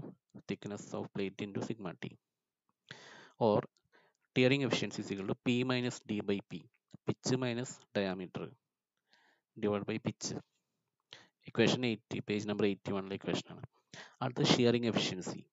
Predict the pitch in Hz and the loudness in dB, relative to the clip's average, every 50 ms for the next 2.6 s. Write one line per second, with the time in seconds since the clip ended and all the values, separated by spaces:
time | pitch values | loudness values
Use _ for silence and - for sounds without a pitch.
0 | _ _ _ _ _ _ _ _ - _ - - 113 - 127 110 104 101 90 101 | _ _ _ _ _ _ _ _ -20 _ -4 -2 0 2 0 0 0 0 0 2
1 | 104 110 120 - 117 113 104 110 - - 117 104 104 - - 95 180 - - - | 2 2 2 2 0 -2 -2 -2 -2 0 0 0 0 -2 -4 -6 -8 -8 -10 -12
2 | - - - - - 120 104 101 98 95 98 | -12 -14 -14 -6 -4 -4 -2 -2 -2 0 0